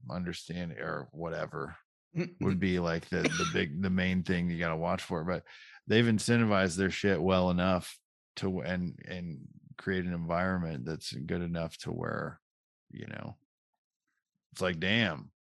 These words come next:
Speaker 1: if we just do the job and hang out, everything's chill and we make more money anyway.
Speaker 2: Right.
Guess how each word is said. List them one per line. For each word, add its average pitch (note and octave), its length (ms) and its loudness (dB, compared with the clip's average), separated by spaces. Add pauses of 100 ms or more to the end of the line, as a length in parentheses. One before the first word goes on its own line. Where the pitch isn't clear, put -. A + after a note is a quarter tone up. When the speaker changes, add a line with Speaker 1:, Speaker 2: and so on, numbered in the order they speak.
(160)
Speaker 1:
if - 40 -4
we A#2 100 6
just A2+ 220 2
do A#2 160 6
the G2+ 80 2
job G#2 340 4
and G2 100 0
hang G#2+ 300 4
out, B2 220 4
everything's G2+ 500 -2
chill A#2+ 300 0
and A#2 80 0
we G2+ 80 0
make F#2+ 240 0 (340)
more G#2 300 2
money F#2+ 280 4
anyway. F2 520 2 (500)
Speaker 2:
Right. A#2 200 2